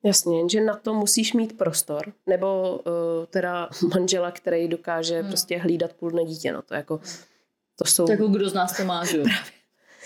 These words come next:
Speaker 1: Jo, to jsou takový jako, mm, opravdu těžko, těžko se hledá čas sama na sebe, nebo i právě na jakoukoliv nějakou aktivitu mimo to dítě.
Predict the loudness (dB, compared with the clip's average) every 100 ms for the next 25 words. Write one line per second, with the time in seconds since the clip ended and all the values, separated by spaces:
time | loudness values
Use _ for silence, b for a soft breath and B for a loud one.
0 | B B B 2 2 0 -2 0 0 0
1 | 0 0 -4 -2 -4 -4 -8 -4 -2 2
2 | 2 2 2 0 0 -2 -4 -10 _ -2
3 | 0 0 0 2 2 0 0 -2 -2 -2
4 | -2 -2 -4 0 2 2 2 2 0 0
5 | 0 0 -2 -2 -2 -2 -2 0 0 0
6 | -2 0 -2 -2 0 -2 -2 -6 -4 -2
7 | 0 0 0 0 -4 -4 -6 -6 -6